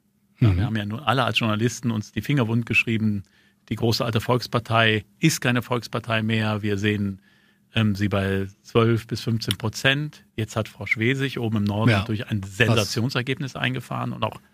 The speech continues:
Speaker 1: Scholz hat eigentlich,
Speaker 2: Achtunddreißig fünf, wenn
Speaker 1: Scholz,
Speaker 2: ich
Speaker 1: das
Speaker 2: richtig in
Speaker 1: Scholz-Ergebnis
Speaker 2: Erinnerung habe,
Speaker 1: ist
Speaker 2: ja.
Speaker 1: eine Sensation und das muss man,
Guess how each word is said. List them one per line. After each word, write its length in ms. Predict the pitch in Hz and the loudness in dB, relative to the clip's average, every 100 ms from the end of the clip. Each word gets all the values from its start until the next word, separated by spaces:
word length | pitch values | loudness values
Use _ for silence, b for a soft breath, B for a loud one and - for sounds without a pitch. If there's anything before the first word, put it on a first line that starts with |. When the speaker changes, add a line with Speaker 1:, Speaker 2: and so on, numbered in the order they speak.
| _ - | _ -2
Speaker 1:
Scholz 420 | - 120 143 - | 2 2 2 -2
hat 120 | 135 | 2
eigentlich, 340 | 113 - 127 104 | 2 4 4 4
Speaker 2:
Achtunddreißig 400 | 110 110 - - | 4 2 2 0
fünf, 300 | 123 143 - | 4 4 6
wenn 60 | |
Speaker 1:
Scholz, 140 | 135 127 | 6 6
Speaker 2:
ich 40 | |
Speaker 1:
das 40 | 131 | 6
Speaker 2:
richtig 40 | |
in 60 | 131 | 6
Speaker 1:
Scholz-Ergebnis 480 | 170 - 127 139 123 123 | 6 6 4 4 2 2
Speaker 2:
Erinnerung 160 | 131 117 | 4 4
habe, 100 | 180 | 4
Speaker 1:
ist 140 | - | 2
Speaker 2:
ja. 140 | 92 123 | -4 0
Speaker 1:
eine 280 | 131 147 117 | 2 2 2
Sensation 640 | 123 123 104 127 147 160 | 2 2 2 2 2 0
und 80 | 117 | -4
das 140 | 110 123 | -2 0
muss 200 | 139 127 | 0 2
man, 340 | 120 113 | 0 0